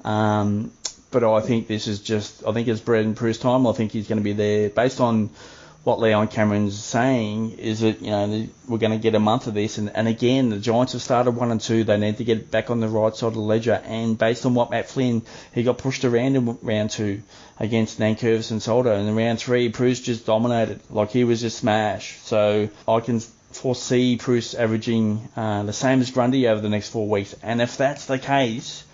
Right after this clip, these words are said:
you know, it, it's not even a question mark for me. If you wanna just put it down to pure maths, um, and projections and, and, and value in that, if, if Grundy and Bruce average the same over the next four weeks,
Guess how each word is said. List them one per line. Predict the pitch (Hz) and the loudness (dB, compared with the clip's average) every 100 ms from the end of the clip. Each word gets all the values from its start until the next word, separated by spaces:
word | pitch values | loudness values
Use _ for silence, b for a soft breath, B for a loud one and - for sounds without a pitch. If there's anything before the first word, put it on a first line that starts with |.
| B B B - | B B B -2
you | 123 | 2
know, | 107 110 | 4 4
it, | 113 113 | 2 0
it's | 117 120 | -4 -2
not | 135 131 | 0 2
even | 127 110 | 2 0
a | |
question | - 107 123 | 0 0 2
mark | 107 107 | 2 0
for | 113 | -2
me. | 104 95 98 95 | -4 -4 -6 -6
If | 110 | -2
you | 123 | 0
wanna | 127 110 | 2 0
just | - - | -6 -12
put | - 123 | -8 -4
it | 113 | 0
down | 107 | 0
to | 107 | -2
pure | - 127 | 0 2
maths, | 110 110 110 107 156 - - - | 4 2 2 -2 -6 -14 -20 -10
um, | 117 107 107 110 170 - - - B B B - | -4 -2 -2 -6 -12 -20 -20 -20 B B B -4
and | 107 | -2
projections | 117 107 113 - 113 110 107 | 0 0 0 0 2 2 2
and, | 104 104 | 0 0
and, | 107 104 104 | 0 0 0
and | 110 107 | -2 0
value | 110 110 117 | 0 2 2
in | 104 | 0
that, | 98 104 - - | 0 -2 -4 -6
if, | 117 120 | -6 -2
if | 117 113 - - | -4 -4 -10 -10
Grundy | - 120 127 139 135 | 0 2 2 0 -2
and | 117 | -2
Bruce | 127 113 117 | 0 0 2
average | 123 110 110 - | 0 2 0 -4
the | 117 | -10
same | - 113 110 | -4 -2 0
over | 113 110 | 0 0
the | 107 | 0
next | 107 - | -2 -2
four | 110 104 | -2 0
weeks, | 104 101 123 | 0 -2 -6